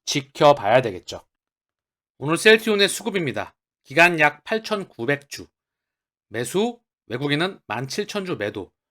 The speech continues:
개인은 팔백삼십구 주 매도입니다. 자, 그래서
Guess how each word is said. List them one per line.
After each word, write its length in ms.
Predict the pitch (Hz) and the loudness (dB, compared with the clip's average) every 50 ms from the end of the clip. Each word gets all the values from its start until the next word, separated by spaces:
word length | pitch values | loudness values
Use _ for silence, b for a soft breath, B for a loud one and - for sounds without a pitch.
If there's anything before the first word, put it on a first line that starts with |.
| _ _ _ | _ _ _
개인은 320 | - 120 139 151 160 - | -6 -4 -4 -4 -6 -6
팔백삼십구 960 | - 196 196 185 190 - - - - - 208 202 - - _ _ - - 127 | -4 -4 -2 0 -2 -2 -4 -8 -14 -12 -12 -12 -12 -14 _ _ -12 -12 -8
주 120 | 135 160 135 | -8 -6 -6
매도입니다. 800 | 104 95 98 110 135 143 123 101 90 85 80 85 - _ _ _ _ _ _ _ _ _ _ _ _ _ _ _ _ - | -6 -6 -4 -2 -2 -4 -4 -6 -10 -16 -20 -20 -20 _ _ _ _ _ _ _ _ _ _ _ _ _ _ _ _ -20
자, 60 | 101 | -14
그래서 480 | - 120 127 127 135 151 143 127 - | -8 -4 -4 -2 0 0 0 0 -2